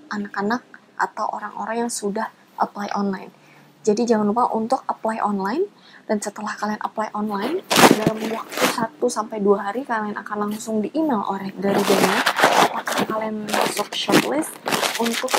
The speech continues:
ke tahapan pertama dan juga sampai tahapan selanjutnya. Seperti itu. Jadi aku saranin untuk kalau bisa satu bulan sebelum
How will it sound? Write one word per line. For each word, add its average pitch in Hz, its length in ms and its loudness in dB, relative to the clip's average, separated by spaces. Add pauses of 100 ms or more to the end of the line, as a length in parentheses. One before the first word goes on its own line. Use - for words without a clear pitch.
(120)
ke 240 160 -6
tahapan 214 540 -4
pertama 214 640 -2
dan 208 160 0
juga 196 260 0
sampai 208 320 -8
tahapan 202 460 -8
selanjutnya. 190 640 -6 (500)
Seperti - 480 -8
itu. - 160 -12 (400)
Jadi 190 320 2
aku 208 160 -4
saranin 208 480 -2
untuk 214 240 -4
kalau 226 200 -2
bisa 208 440 2
satu - 320 -6
bulan 202 320 4
sebelum 220 400 2